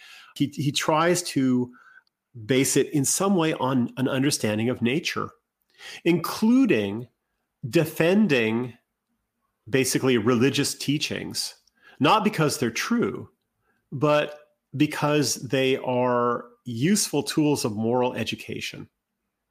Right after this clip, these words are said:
that respect the fact that there's a natural inequality between people. Uh,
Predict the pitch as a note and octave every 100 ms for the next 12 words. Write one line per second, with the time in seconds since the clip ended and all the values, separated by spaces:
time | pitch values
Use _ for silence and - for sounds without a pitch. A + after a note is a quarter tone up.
0 | _ - - _ A2 C3+ B2 B2 - -
1 | _ _ _ _ _ _ _ _ _ _
2 | _ _ _ - B2 B2 - E3+ F3 E3
3 | D#3+ C3 B2 C3 A#2 A#2 A2+ B2 A#2 A#2+
4 | - B2+ B2+ B2+ A#2+ - A2+ G#2+ A#2 B2
5 | A#2+ A#2 C3 B2 C3+ C3 D3+ D3+ _ _
6 | _ - - B2+ A#2+ B2+ B2+ - -